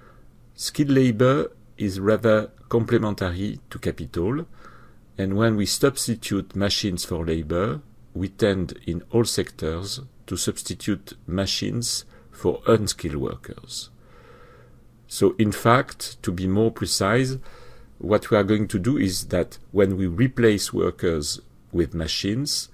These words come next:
we are in fact substituting a composite factor, which is the additions of skilled labor and capital to unskilled labor. This is what we are going to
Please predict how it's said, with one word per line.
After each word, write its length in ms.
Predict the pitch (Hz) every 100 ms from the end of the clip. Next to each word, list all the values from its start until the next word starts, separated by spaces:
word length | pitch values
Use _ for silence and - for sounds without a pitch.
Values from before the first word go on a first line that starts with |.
| - - -
we 160 | 98 98
are 140 | 92 -
in 120 | 95
fact 320 | - 95 -
substituting 920 | - 90 - 110 107 82 90 85 71 - -
a 60 | -
composite 580 | - 110 101 90 90
factor, 560 | - 87 - 80 80 135 - - - - -
which 240 | 90 -
is 140 | 104 87
the 160 | 90
additions 500 | 80 76 - 92 82
of 140 | 76 -
skilled 300 | - 110 92
labor 520 | 80 76 76 90 -
and 160 | 87 82
capital 640 | 104 - - 80 80 85 - -
to 160 | 98 -
unskilled 440 | 87 87 - 80
labor. 340 | 76 65 - - - _ - - - - - -
This 320 | 80 87 85 95
is 180 | 80
what 220 | 90 87 95
we 80 |
are 100 | 85
going 380 | 82 87 82 80
to 260 | - 80